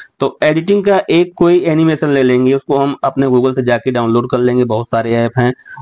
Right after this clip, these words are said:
जैसे वहाँ Canva है, बहुत सारे ऐप है, मतलब software है, जहाँ से आप जो है search कर लीजिएगा आप लोग Google पर जाकर,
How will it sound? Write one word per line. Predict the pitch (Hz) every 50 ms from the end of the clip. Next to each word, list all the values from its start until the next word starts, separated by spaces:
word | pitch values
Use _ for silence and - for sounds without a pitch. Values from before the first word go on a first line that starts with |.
| - - 110
जैसे | 113 113 - 127
वहाँ | 120 117 117 117 -
Canva | - 117 117 117 120 123 123 123 117
है, | 117 117 117 120 123 117
बहुत | 113 120 135 135 -
सारे | 139 131 131 135 95 - - _ _ _ _ _ _ _
ऐप | - 127 139 147 - 143
है, | 135 135 135
मतलब | 135 139 143 143 139 117 - - -
software | - - 143 131 131 131 127 131 139 139
है, | 135 139 131
जहाँ | 131 127 131
से | - - 131
आप | 127 127 123
जो | 117 113 104
है | 107 110 131 160 160
search | - - 123 - -
कर | 131 120
लीजिएगा | 117 113 110 107 113 113 113 113
आप | 107 104 110
लोग | 117 107
Google | 113 107 110 113 104
पर | - 113 107
जाकर, | 107 98 - - 135 156